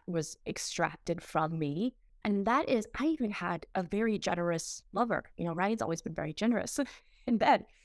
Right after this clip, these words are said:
but it was more like, "Oh, I need to do this for him," you know, just to keep him happy. So I didn't feel really, uh, I didn't feel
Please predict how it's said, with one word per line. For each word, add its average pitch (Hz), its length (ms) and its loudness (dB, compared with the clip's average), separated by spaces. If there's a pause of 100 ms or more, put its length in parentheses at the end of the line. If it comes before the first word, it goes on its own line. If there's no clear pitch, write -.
(200)
but 214 120 4
it 208 100 4
was 208 180 0
more 208 180 0
like, 202 220 4
"Oh, 165 220 -8
I - 40 -4
need 165 140 0
to 160 60 -4
do 151 120 -4
this 151 160 -6
for - 100 -8
him," - 240 -6 (260)
you 156 100 0
know, 147 100 2
just - 180 -6
to 160 60 -2
keep - 280 -4
him 170 140 -4
happy. - 380 -4 (320)
So - 280 2
I 185 100 0
didn't 247 320 2
feel 214 340 -2
really, 190 440 -2
uh, - 220 -6
I - 40 -10
didn't 233 320 -6
feel 202 720 0